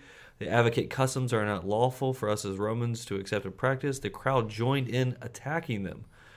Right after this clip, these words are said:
and the magistrates tore the garments off of them and gave orders to beat them with rods. And when they inflicted many blows upon them, they threw them into prison, ordering the jailer to keep them safely. Having received this order,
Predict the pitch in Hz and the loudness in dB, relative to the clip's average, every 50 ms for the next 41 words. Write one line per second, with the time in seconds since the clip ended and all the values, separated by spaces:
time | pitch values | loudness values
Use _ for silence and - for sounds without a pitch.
0 | - - - 113 113 117 113 113 131 135 131 131 131 131 - - - - - 156 | -20 -16 -8 -4 -2 0 2 2 2 2 0 0 -2 -2 -2 -4 -8 -2 2 2
1 | 160 160 156 117 95 120 143 190 220 196 131 - 104 101 101 107 101 101 101 101 | 4 4 4 2 2 4 4 4 4 2 2 2 2 0 0 0 -2 -2 -4 -4
2 | - 104 107 117 117 117 85 101 127 127 123 113 - 120 98 - 113 120 135 - | -4 -2 0 0 0 2 2 2 4 4 4 2 0 -4 -4 0 0 2 2 2
3 | - 117 120 117 110 104 98 104 107 117 127 110 104 92 - - 123 - - _ | 0 -2 -2 -2 -2 -4 -4 -4 0 2 4 2 2 0 -4 -8 -10 -14 -14 _
4 | - - - - - - - - _ _ _ - - 107 107 107 107 104 104 101 | -20 -20 -20 -20 -20 -20 -20 -20 _ _ _ -10 -6 -4 -4 -2 -2 -4 -6 -6
5 | - - 131 131 131 131 107 104 104 107 117 123 139 143 143 139 123 113 107 104 | -2 -2 -2 0 2 0 0 0 0 0 0 2 2 2 0 0 0 0 2 4
6 | 120 135 160 196 185 - 117 - - 110 101 98 98 95 98 98 98 95 - _ | 6 6 6 6 6 4 2 -2 -2 -2 -2 -2 -2 -2 -2 -2 -4 -4 -8 _
7 | _ - - 135 156 170 170 170 156 131 135 135 139 127 - - - 196 226 208 | _ -4 2 4 4 6 6 4 2 2 0 -2 -2 -4 -6 -2 2 2 4 4
8 | 139 - - - 127 - _ _ - - - - - - - - _ - 131 131 | 2 -2 -6 -10 -16 -18 _ _ -20 -20 -20 -20 -20 -20 -20 -20 _ 0 4 6
9 | 143 151 147 139 131 120 117 123 127 131 131 123 120 - 131 117 120 117 113 - | 8 8 8 6 2 4 6 6 6 8 6 4 2 0 -2 -2 0 -2 -2 2
10 | 139 147 143 147 117 - - - - - - - - - - _ _ _ _ - | 2 2 2 0 -4 -10 -10 -14 -20 -20 -20 -20 -20 -20 -20 _ _ _ _ -2
11 | - 143 131 131 131 120 - 202 196 185 143 127 123 117 117 117 117 | 4 4 6 6 6 4 2 2 2 2 2 2 2 2 2 0 -4